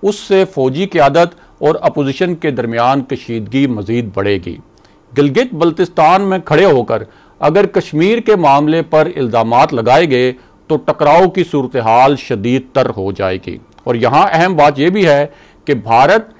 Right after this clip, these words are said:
गिलगित बल्तिस्तान को अपना हिस्सा करार देता है।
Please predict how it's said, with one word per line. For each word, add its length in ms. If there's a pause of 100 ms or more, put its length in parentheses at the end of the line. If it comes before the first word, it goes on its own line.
(200)
गिलगित 500
बल्तिस्तान 680
को 280 (160)
अपना 400
हिस्सा 380
करार 400
देता 360
है। 180